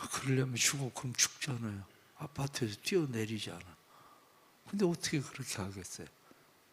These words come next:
독립전쟁을 일으키면 대부분 부모가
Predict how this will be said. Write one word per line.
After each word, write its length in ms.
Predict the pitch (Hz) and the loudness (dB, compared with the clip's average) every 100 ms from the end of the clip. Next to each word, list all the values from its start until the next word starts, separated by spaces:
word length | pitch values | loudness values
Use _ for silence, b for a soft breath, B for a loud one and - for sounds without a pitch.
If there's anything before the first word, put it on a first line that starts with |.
| _ _ - | _ _ -6
독립전쟁을 800 | 156 160 170 170 175 156 151 143 | 0 2 4 2 4 4 4 2
일으키면 680 | 139 135 143 143 170 214 143 - B B B B - | 2 0 0 2 2 2 0 -8 B B B B -6
대부분 560 | - 87 110 110 156 | -4 -4 -6 -4 -4
부모가 360 | - 135 131 | -2 -4 -2